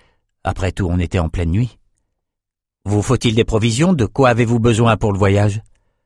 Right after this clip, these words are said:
À Ruisseau de Gand, dit maîtresse Farrier, on trouve tout, vous pourrez vous ravitailler sans problème. Je n'ai pas besoin de grand-chose. Adessa vérifia ses armes.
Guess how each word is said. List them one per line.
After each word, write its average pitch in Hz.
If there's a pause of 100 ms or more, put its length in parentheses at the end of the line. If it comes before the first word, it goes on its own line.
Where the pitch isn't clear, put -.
(1080)
À 170
Ruisseau 170
de 143
Gand, 170 (440)
dit 98
maîtresse 90
Farrier, 98 (300)
on 170
trouve 156
tout, 233
vous 123
pourrez 127
vous 123
ravitailler 127
sans 117
problème. 143 (840)
Je 185
n'ai 180
pas 160
besoin 123
de 113
grand-chose. 113 (1300)
Adessa 120
vérifia 127
ses 104
armes. -